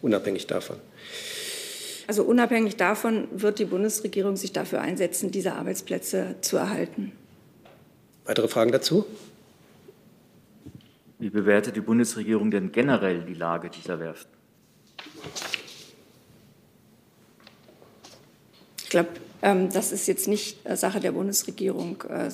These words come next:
Speaker 2: ein Unternehmen zu kommentieren.
Speaker 3: Naja, ein Unternehmen, das, äh, dreistellige, äh, Millionenzuschüsse bekommt, da kann man ja schon mal eine Bewertung abgeben.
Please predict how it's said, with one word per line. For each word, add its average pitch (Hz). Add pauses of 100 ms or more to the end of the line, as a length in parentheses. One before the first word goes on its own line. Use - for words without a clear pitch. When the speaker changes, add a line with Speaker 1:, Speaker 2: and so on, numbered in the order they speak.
(140)
Speaker 2:
ein -
Unternehmen 196
zu -
kommentieren. - (1400)
Speaker 3:
Naja, 85
ein 98
Unternehmen, 98
das, 104
äh, 92 (680)
dreistellige, 101
äh, 98
Millionenzuschüsse 104
bekommt, 113
da 92
kann 98
man 95
ja 95
schon 98
mal 98
eine 101
Bewertung 98
abgeben. 82